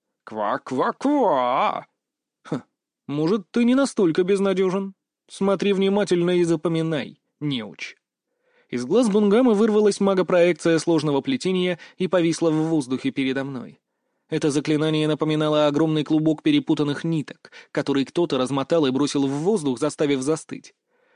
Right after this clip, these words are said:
Я вперился в него взглядом, ощутил энергопотоки и... некуда было деваться.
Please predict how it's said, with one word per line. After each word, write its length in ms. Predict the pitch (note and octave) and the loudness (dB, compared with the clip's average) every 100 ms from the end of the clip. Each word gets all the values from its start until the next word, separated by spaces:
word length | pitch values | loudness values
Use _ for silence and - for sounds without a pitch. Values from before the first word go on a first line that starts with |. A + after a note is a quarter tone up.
| _ | _
Я 220 | B2 D#3+ | -2 -2
вперился 420 | - G3+ G3+ G3 | 0 2 2 2
в 60 | F#3+ | 2
него 200 | F#3 F#3+ | 2 2
взглядом, 640 | F3 E3 G3+ C#3+ - F2+ - _ - | 0 0 0 -2 -6 -14 -20 _ -6
ощутил 560 | B2+ - D#3 G#3+ G#3+ | -4 0 0 2 2
энергопотоки 800 | F#3+ F#3+ E3+ D#3 D3 - B3 - | 2 0 0 -2 -2 0 -2 0
и... 300 | C3+ F#3 G#3 - _ _ _ - | 0 0 -2 -4 _ _ _ 0
некуда 400 | D4+ C#4 C#3+ B2 | 2 2 0 0
было 220 | C#3+ D#3+ | 2 2
деваться. 560 | G#3+ G#3+ - - - | 2 0 -4 -10 -14